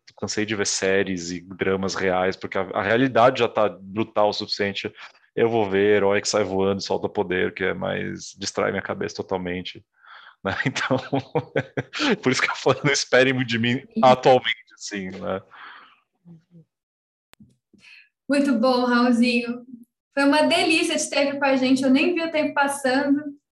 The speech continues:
Speaker 2: Quando eu
Speaker 1: Não.
Speaker 2: vi, já, o pe-, o pessoal já mandou mensagem, "A gente encerra agora", não sei o que. Eu falei, "Mas tem vinte minutos que a gente tá conversando." Mas, enfim,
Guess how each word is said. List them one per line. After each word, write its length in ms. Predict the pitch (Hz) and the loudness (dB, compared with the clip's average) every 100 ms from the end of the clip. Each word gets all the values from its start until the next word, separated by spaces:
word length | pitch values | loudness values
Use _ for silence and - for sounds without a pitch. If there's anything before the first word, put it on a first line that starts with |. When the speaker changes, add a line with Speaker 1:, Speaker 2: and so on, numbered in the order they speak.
| _ | _
Speaker 2:
Quando 180 | 269 277 | 2 4
eu 140 | 294 | 4
Speaker 1:
Não. 80 | 269 | 2
Speaker 2:
vi, 220 | 277 294 311 | 2 2 0
já, 320 | 302 285 285 | 2 2 2
o 40 | |
pe-, 200 | 277 269 | 2 0
o 140 | 262 - | 0 -2
pessoal 220 | 285 285 | 0 2
já 80 | 277 | 4
mandou 220 | 277 302 | 2 2
mensagem, 360 | 302 269 247 | -4 -4 -4
"A 20 | 262 | -2
gente 220 | 262 269 | -4 -8
encerra 340 | - 269 277 | -8 -6 -6
agora", 380 | 247 233 262 285 | -6 -2 2 2
não 80 | 269 | 2
sei 120 | - | -2
o 60 | - | -10
que. 60 | |
Eu 40 | 370 | -8
falei, 140 | 440 | -6
"Mas 100 | 466 | -2
tem 140 | 440 392 | -2 2
vinte 380 | 466 539 480 | 2 2 0
minutos 440 | 453 440 403 466 - | 0 2 4 2 0
que 100 | 359 | -6
a 40 | |
gente 220 | 359 349 | -4 -6
tá 100 | - 359 | -8 -8
conversando." 580 | 320 311 262 - 311 - - _ _ - | -8 -2 -2 -2 -8 -10 -18 _ _ -2
Mas, 160 | 285 | 0
enfim, 420 | 320 330 220 214 | 2 0 -6 -10